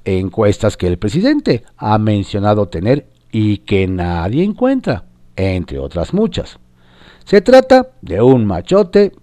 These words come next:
de la opacidad. Zoé Robledo se corta el dedo. Quien de plano decidió cortarse el dedo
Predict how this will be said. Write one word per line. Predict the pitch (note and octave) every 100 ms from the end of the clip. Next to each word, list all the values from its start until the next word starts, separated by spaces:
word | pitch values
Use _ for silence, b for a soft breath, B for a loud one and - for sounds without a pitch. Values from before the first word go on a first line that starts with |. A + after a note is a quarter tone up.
| _
de | F#2 A2 G#2
la | F#2+ E2
opacidad. | D#2+ D#2 - D2 - D#2+ G2 - _ _ _ _ _ _ _ _ _ _ _ _ _ _ _ -
Zoé | - D#2 F2 D3+ E3+
Robledo | C3+ A#2+ G3 A3 A3 - _
se | - - -
corta | C#3+ D#3+ -
el | E3+
dedo. | C3 E2 A#1 - _ _ _ _ _ - - - -
Quien | - A3
de | A3+
plano | A#3 C#4 C#4+
decidió | C4+ A3+ A3 G#3+
cortarse | D3+ A#2+ A#2+ B2 D#3
el |
dedo | D#3+ B2+ E3